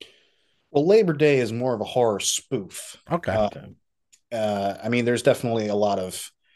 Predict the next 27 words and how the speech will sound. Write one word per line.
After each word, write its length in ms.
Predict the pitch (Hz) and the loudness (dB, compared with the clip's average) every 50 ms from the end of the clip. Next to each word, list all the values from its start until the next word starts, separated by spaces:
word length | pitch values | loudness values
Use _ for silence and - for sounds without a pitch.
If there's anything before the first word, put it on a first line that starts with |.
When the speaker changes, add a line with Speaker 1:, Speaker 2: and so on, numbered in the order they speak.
| _ _ _ _ _ _ _ - | _ _ _ _ _ _ _ -2
Speaker 1:
slasher 500 | - - - 110 107 110 104 - - 98 | 0 0 2 4 4 4 4 2 0 -2
influence 1040 | 98 113 120 120 120 - 123 107 98 90 87 90 87 - - - - - - - - _ _ _ _ _ _ _ - | 0 0 0 0 0 0 0 0 0 0 -4 -4 -4 -2 0 0 0 0 -2 -6 -14 _ _ _ _ _ _ _ -6
'cause 140 | - 123 107 | -4 0 0
it 60 | 104 | 2
is 160 | 107 98 90 | 0 0 -2
a, 280 | 104 90 - - - - | -4 -6 -8 -10 -10 -6
a 40 | 117 | -4
slasher 420 | - - 123 110 101 - - - - | 0 4 6 6 6 4 2 -2 -2
film, 540 | - - 175 180 151 123 107 98 98 95 - - - - - _ _ _ _ _ _ - | 2 4 6 6 6 6 4 2 0 -6 -10 -18 -20 -20 -20 _ _ _ _ _ _ 2
but 300 | - 117 107 104 98 - - | 6 6 6 6 4 2 -4
it's 260 | 113 113 - - - - _ - | -4 -2 -2 -2 -6 -6 _ -4
more 280 | 123 123 120 117 110 | -2 2 2 2 2
poking 460 | 110 - - - 135 127 117 - 113 104 | 0 -2 0 4 4 4 4 2 -2 -4
fun 260 | - - 135 123 117 | -2 2 4 4 4
at 140 | 110 107 104 | 4 2 0
some 220 | - - 127 117 | 0 -2 0 0
of 120 | 113 104 95 | -2 -2 0
the, 280 | 104 104 95 92 87 - _ _ _ _ _ _ _ _ _ - - _ _ _ _ _ _ _ _ _ _ _ _ _ - - - | 0 0 0 0 -4 -8 _ _ _ _ _ _ _ _ _ -20 -20 _ _ _ _ _ _ _ _ _ _ _ _ _ -20 -14 -6
some 200 | 127 - - 120 | -4 -2 0 0
of 60 | 110 104 | 0 0
the, 120 | 104 87 - _ - - | -2 -4 -6 _ -8 -2
the 100 | 117 107 | 0 2
bad 500 | 92 113 117 113 113 113 120 120 120 - - - - | 4 6 6 6 8 6 6 4 2 0 -12 -6 0
that 120 | - 120 110 | 2 2 2
has 140 | 123 120 | 2 -2
come 200 | - - 127 123 | 0 0 0 0
out 320 | 127 123 123 117 - - | 2 2 0 0 -2 -4